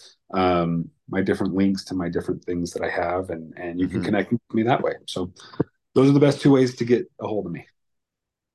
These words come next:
Speaker 2: Awesome. Well, I'm sure, I'm sure the, uh, the listeners at home are gonna be, uh, heading to those sites 'cause it's a very interesting story.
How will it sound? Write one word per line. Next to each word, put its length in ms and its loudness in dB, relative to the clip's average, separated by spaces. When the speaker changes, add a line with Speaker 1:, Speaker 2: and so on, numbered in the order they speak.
Speaker 2:
Awesome. 480 -4
Well, 220 0
I'm 160 -2
sure, 500 -4
I'm 140 -10
sure 300 -4
the, 320 -2
uh, 340 -2
the 100 -6
listeners 400 -6
at 140 -6
home 180 -6
are 80 -6
gonna 220 -6
be, 280 -6
uh, 240 -6
heading 300 -6
to 100 -14
those 220 -8
sites 260 -6
'cause 200 -12
it's 160 -12
a 20 -20
very 240 -2
interesting 460 -10
story. 420 -6